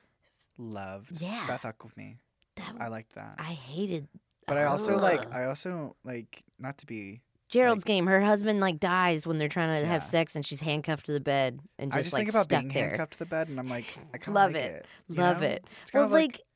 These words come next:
Speaker 2: any movie where it's just taking place in one room, I'm like, "They really made this interesting."
Speaker 1: Like Saw.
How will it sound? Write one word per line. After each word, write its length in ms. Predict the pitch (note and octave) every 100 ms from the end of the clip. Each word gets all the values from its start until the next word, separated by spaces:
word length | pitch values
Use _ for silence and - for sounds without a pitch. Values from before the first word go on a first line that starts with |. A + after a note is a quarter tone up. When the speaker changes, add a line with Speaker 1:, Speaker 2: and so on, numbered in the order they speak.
| -
Speaker 2:
any 240 | B3+ D#4+
movie 400 | F4+ A#3 A#3+ B3+
where 220 | A3 F#3+ E3+
it's 180 | D#3
just 240 | - F3+ -
taking 280 | G3+ E3+ D#3
place 260 | D#3+ D#3
in 140 | D3+ C#3+
one 180 | C#3+ C#3
room, 260 | D3 C#3
I'm 160 | C3+ C#3+
like, 320 | C#3+ C3+ - _ _ _ _ _ -
"They 120 | D#3
really 240 | F3+ E3 C#3+
made 200 | D3 D3
this 140 | C3
interesting." 600 | - C3+ C3+ C3 A#2 G2+
Speaker 1:
Like 120 | - E2
Saw. 320 | G2 E2+